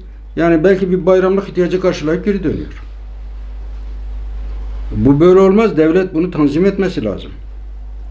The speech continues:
Aksi halde çiftçilik ölür. Mesela bakın,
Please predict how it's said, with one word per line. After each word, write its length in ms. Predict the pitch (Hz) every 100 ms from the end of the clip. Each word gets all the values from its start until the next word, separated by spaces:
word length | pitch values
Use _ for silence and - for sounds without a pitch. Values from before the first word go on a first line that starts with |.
| -
Aksi 300 | 151 - 214
halde 280 | 202 165
çiftçilik 400 | - 135 165 180
ölür. 420 | 156 127 165 - - - - - - - - - - - - - - - - -
Mesela 360 | 123 123 160 170
bakın, 400 | 196 175 202